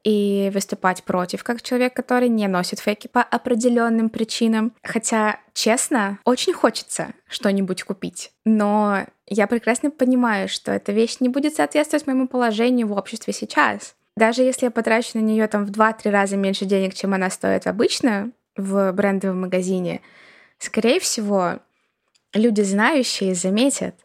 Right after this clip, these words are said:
И очень не хочется попадать в такую ситуацию. Поэтому я не то чтобы поддерживаю все эти истории с репликами, фейками,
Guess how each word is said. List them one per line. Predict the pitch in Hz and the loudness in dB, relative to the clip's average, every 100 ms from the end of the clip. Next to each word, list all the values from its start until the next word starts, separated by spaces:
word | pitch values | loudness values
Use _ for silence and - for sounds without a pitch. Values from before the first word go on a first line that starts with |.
| _ _ _ | _ _ _
И | - 190 180 180 | -4 -2 -2 -2
очень | 214 - 403 | -2 0 0
не | 339 | 0
хочется | - 180 - - | 0 -4 -4 -12
попадать | 185 190 185 185 | -8 -4 -2 -4
в | |
такую | - 180 180 | -8 -8 -8
ситуацию. | 175 - 175 180 - - 190 | -8 -10 -8 -8 -8 -14 -8
Поэтому | 185 180 - 196 190 190 185 190 196 | -6 -6 -6 -6 -4 -4 -6 -8 -8
я | 202 - _ _ _ - | -8 -10 _ _ _ -6
не | 196 190 190 | -4 -4 -4
то | 208 | -6
чтобы | - 339 | -4 -4
поддерживаю | 294 196 185 175 175 180 175 | -2 -4 -2 -2 -2 -4 -6
все | 175 190 | -6 -8
эти | 190 180 | -6 -6
истории | 180 - 185 180 | -6 -4 -2 -4
с | - | -2
репликами, | 196 214 254 196 180 170 | -2 0 -2 -2 -8 -4
фейками, | - 233 - 208 180 | 0 0 0 -4 -4